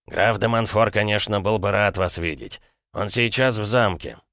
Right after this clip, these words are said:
«Я нанесу ему визит чуть позже, когда переоденусь и приведу себя в порядок. Передайте графу моё почтение». «Как прикажете», — солдат слегка поклонился. В его голосе слышалось глубочайшее уважение.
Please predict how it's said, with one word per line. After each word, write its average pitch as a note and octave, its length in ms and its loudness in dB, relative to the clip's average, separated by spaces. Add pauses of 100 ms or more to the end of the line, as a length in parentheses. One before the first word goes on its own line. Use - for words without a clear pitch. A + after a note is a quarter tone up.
(640)
«Я E2 240 0
нанесу C3 340 2
ему C3 220 4
визит A#2+ 380 -2
чуть - 280 -6
позже, E2 460 0
когда E2 300 -4
переоденусь E2 720 -2
и F2 40 -4
приведу D2+ 380 -4
себя D#2 240 -4
в - 100 -12
порядок. D#2 640 -4 (240)
Передайте G2+ 580 0
графу F2+ 440 2
моё F2+ 260 0
почтение». D2+ 720 -4 (800)
«Как G2+ 200 -4
прикажете», — A#2 800 -2 (300)
солдат E2 400 -2
слегка E2+ 340 -4
поклонился. E2 800 -4 (360)
В D2+ 80 -8
его G2 280 2
голосе G2 440 0
слышалось F2+ 520 -2
глубочайшее D#2+ 840 -4
уважение. D2+ 720 -6